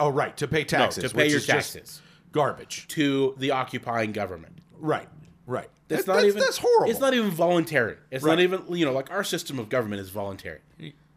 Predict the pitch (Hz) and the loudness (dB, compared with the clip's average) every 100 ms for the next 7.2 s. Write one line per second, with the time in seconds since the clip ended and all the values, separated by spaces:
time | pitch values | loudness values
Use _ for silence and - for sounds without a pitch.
0 | _ _ _ - _ _ _ - 240 175 | _ _ _ -20 _ _ _ -2 2 2
1 | 123 - 233 214 202 135 185 160 123 - | 2 -2 -4 -2 0 0 2 2 2 2
2 | 220 226 160 151 170 185 151 107 92 120 | 0 2 0 0 -2 -2 -2 -4 -4 -6
3 | 156 98 82 151 95 95 _ _ 147 143 | -6 -6 -2 -2 -4 -10 _ _ -8 -4
4 | 160 156 160 147 139 _ _ - 131 85 | -2 -2 -2 -4 -6 _ _ -12 -10 -10
5 | _ _ _ 165 160 151 127 120 107 - | _ _ _ -2 0 2 4 4 0 -12
6 | - 113 - _ _ _ _ _ _ 156 | -20 -20 -20 _ _ _ _ _ _ -2
7 | 156 | -2